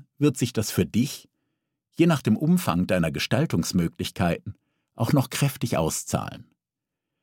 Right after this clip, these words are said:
Dein Engagement bei Erzeugung und Verbrauch nachhaltig erzeugter elektrischer Leistung,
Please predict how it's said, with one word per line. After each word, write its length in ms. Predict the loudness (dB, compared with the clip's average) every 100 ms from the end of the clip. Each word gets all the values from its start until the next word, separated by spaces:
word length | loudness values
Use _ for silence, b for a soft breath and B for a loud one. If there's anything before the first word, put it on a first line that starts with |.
| _ _
Dein 160 | 0 4
Engagement 640 | 4 4 4 2 2 0
bei 120 | 0
Erzeugung 640 | 0 -4 0 0 2 0
und 120 | 0 -2
Verbrauch 560 | -4 0 2 2 -2
nachhaltig 580 | 0 0 0 -4 -2 -4
erzeugter 540 | -4 0 0 0 -2
elektrischer 640 | -2 0 -2 _ -4 0 0
Leistung, 560 | 0 -2 -2 -2 -4